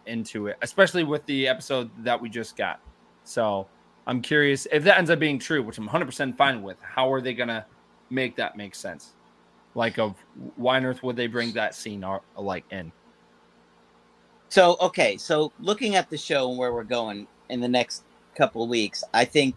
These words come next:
Speaker 2: that Ahsoka's essentially gonna have to bring Ezra and Sabine back, right? Obviously,
Speaker 1: Yeah.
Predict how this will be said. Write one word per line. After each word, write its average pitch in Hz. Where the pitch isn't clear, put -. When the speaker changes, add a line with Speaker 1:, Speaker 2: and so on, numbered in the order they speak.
Speaker 2:
that 113
Ahsoka's 117
essentially 117
gonna 107
have 107
to 110
bring 101
Ezra 110
and 101
Sabine 98
back, 90
right? 104
Obviously, 110
Speaker 1:
Yeah. 104